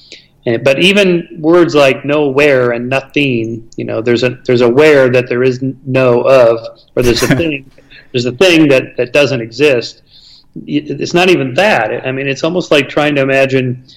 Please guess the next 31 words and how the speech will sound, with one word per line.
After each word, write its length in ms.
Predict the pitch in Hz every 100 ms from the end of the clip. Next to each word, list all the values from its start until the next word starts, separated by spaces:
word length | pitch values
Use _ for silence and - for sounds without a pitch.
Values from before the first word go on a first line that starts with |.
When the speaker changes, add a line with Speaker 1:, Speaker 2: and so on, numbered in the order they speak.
| _ _
Speaker 1:
there 220 | 135 139 151
is 160 | 151
no 80 | 143
universe. 680 | 127 131 170 147 104 98 -
Just 220 | - 123
picture 320 | - 160 - 139
no 140 | 135
universe, 540 | 135 139 117 104 -
you 60 | 127
know, 60 | 117
no 140 | 127
planets, 540 | 127 139 127 127 127
no 80 | 120
stars, 440 | 117 - 117 117 -
no 80 | 117
galaxies. 680 | 117 110 110 - 117 113 - - - - - - -
Okay, 220 | 131 131
it's 160 | -
just 220 | 156 147 -
black, 540 | 135 143 139 - -
just 240 | 147 135 -
empty 500 | 143 139 131 127 -
space. 520 | - - 135 107 -
No, 440 | 139 170 180 120 -
no, 300 | 143 165 110
there's 180 | - 127
no 140 | 165 170
space 640 | 165 170 175 170 - - - _ _ -
or 100 | 135
time 420 | 165 165 156 156
either. 480 | 220 151 107 -